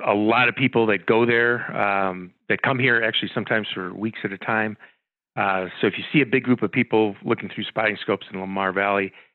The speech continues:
chances are there's bears or wolves that they're watching. Uh, Hayden Valley is another good place, uh, where you can see grizzly bears from the road with a spotting scope.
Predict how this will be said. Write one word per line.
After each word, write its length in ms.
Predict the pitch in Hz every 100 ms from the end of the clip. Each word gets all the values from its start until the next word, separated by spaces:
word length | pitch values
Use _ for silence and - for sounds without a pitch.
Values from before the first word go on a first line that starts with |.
| _ -
chances 320 | 117 - 107
are 180 | 104 104
there's 260 | 98 90 87
bears 260 | 98 95 90
or 80 | 87
wolves 400 | 95 98 87 87
that 100 | - -
they're 100 | 92
watching. 500 | 95 95 - 92 90 _ _ _ _
Uh, 160 | 107 104 90 - - _ -
Hayden 340 | - 151 151
Valley 240 | 127 127 120
is 60 |
another 280 | 110 110 110
good 280 | 104 101 -
place, 260 | - 104 98 -
uh, 320 | - 95 98 101 - _ _ _
where 100 | -
you 40 | 95
can 140 | 98 -
see 80 | 113
grizzly 260 | 107 98
bears 240 | 95 101 92
from 80 | 107
the 60 | 95
road 240 | 98 92
with 100 | 90
a 80 | 87
spotting 300 | - 98 92 -
scope. 340 | 98 95